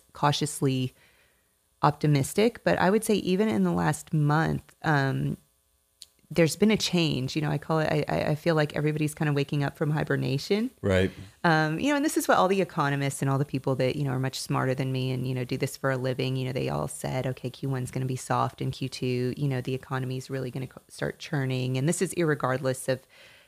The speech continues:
Speaker 1: you know, anything political. It's just the world being able to open up, you know, getting vaccines and,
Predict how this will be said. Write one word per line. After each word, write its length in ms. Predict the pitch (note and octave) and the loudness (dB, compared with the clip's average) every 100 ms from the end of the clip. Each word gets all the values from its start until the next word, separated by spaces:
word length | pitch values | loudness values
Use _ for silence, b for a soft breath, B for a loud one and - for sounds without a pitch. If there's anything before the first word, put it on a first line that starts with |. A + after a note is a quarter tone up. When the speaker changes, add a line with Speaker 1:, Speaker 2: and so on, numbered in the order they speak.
| _ | _
Speaker 1:
you 120 | G3 | 4
know, 80 | F3+ | 6
anything 460 | G3+ A3+ A3+ G3+ F3 | 6 4 6 4 4
political. 760 | F3 D3+ C#3 C#3+ C#3+ G3+ G3+ - | 2 2 2 0 0 2 2 2
It's 200 | D3+ - | 0 0
just 400 | - D3+ - - | 2 2 0 -2
the 80 | D#3 | 0
world 280 | D3 D3 C#3 | 0 -2 -2
being 180 | D3 C#3 | -2 0
able 180 | C3+ C3+ | 0 -2
to 100 | - | -2
open 240 | C#3 C#3 | -2 0
up, 220 | B2+ - - | -2 -4 -6
you 100 | C3+ | -6
know, 100 | B2+ | -4
getting 280 | C3+ C3+ C3 | -4 -4 -2
vaccines 840 | B2+ - - F3 D3 C3 C3 - | -4 -4 0 2 2 0 -2 -2
and, 300 | D#3 C3+ | -2 0